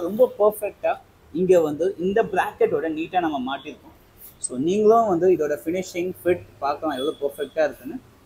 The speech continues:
So, ரெண்டு சைடும் நம்ம நீட்டா மாட்டிருக்கோம். எந்த ஒரு வயரிங்கை டிஸ்டர்ப் பண்ணாம நம்ம பர்ஃபெக்டா மாட்டிருக்கோம்.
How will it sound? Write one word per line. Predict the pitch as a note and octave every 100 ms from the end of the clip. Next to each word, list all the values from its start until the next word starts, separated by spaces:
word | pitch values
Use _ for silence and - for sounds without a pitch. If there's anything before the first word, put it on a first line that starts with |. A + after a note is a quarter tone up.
| _ _ _ _ _ _ - - - - - - - - - - - - - - -
So, | C#3+ C3+
ரெண்டு | G3+ A#3
சைடும் | A#3+ B3 A#3+
நம்ம | G3+ E3+
நீட்டா | F3+ G3+ F#3+
மாட்டிருக்கோம். | E3 D#3+ D#3 D3+ - D3
எந்த | F#3+ G#3+ A3+ G#3
ஒரு | F3 D#3+ C#3+ C#3+ - _ - D3+
வயரிங்கை | G3 B3 A#3+ G3
டிஸ்டர்ப் | - A3 G#3+
பண்ணாம | F3+ E3+ F3 F3+
நம்ம | D#3+ E3
பர்ஃபெக்டா | E3 F#3+ F3+ E3
மாட்டிருக்கோம். | D3 C#3+ C3 -